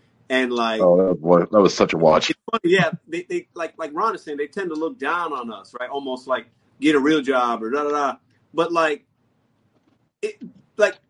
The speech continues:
Speaker 1: like he said, I'm making more money than most of these motherfucking customers that talk shit. It's them. And I'm not somebody that's like, money's not everything to me. It's not. I require peace. I like time. Time is the most precious thing,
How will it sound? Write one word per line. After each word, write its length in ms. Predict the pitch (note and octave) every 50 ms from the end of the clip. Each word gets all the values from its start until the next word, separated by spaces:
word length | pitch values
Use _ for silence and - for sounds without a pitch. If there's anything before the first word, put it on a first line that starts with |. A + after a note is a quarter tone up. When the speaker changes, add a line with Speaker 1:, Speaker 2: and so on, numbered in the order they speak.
| - - - _ _
Speaker 1:
like 160 | - F#3 F#3 F3+
he 140 | A#3+ D4
said, 160 | - - - -
I'm 160 | - B3 D4 C4
making 280 | A#3+ A3+ A#3 G#3+ G3
more 200 | F#3+ G3+ G#3+ G3+
money 240 | G3 G#3 G#3+ G3 F3
than 160 | D#3 D3+ C#3+ D3+
most 240 | F3+ F#3 - -
of 60 | E3+ D3
these 160 | D#3 D3 C#3
motherfucking 460 | D3 D3 C#3 C3 - D#3 D3+ - -
customers 180 | - E3 - - - - _ -
that 80 | - _ - -
talk 160 | - - _ -
shit. 280 | A3 A3+ - - - - - E3 D#3+
It's 140 | G3 F3+ - -
them. 220 | D#3+ C3+ G#2+ - - _ _ _ _ _ _
And 100 | D#3 D#3+
I'm 100 | G3 A#3+
not 180 | C4+ B3+ G#3+ -
somebody 280 | - G#3 G3 F#3+ F#3+ F3+
that's 200 | E3 D#3+ - -
like, 140 | D#3 C#3 C3
money's 340 | C3+ D#3+ F3+ F#3+ F3+ C#3+ C3+
not 180 | D3+ C#3+ C#3+
everything 400 | D3 D3 D3+ D3 C#3+ D#3 D#3+ D#3+ -
to 140 | - F3+
me. 160 | E3+ E3 E3 E3
It's 220 | D3 C#3 - -
not. 320 | C3 B2 C#3 D3+ - - _ _ _ _ _ _
I 80 | - B2+
require 420 | C3+ C#3 C#3 - D#3 C#3+ C3 A#2+
peace. 400 | A#2+ - E3 E3 E3 - - - -
I 80 | A#2
like 240 | B2+ C3 B2+ - -
time. 440 | - - C#3+ D3 D3 D3+ D3 D3 C#3
Time 320 | - - C#3+ C#3+ C#3+ D3 D3
is 80 | C#3
the 80 | B2+ B2+
most 220 | A#2+ B2 A#2+ -
precious 360 | - C#3+ C#3+ C#3 - B2+ - -
thing, 320 | - C#3 C#3+ D3 C#3+ C#3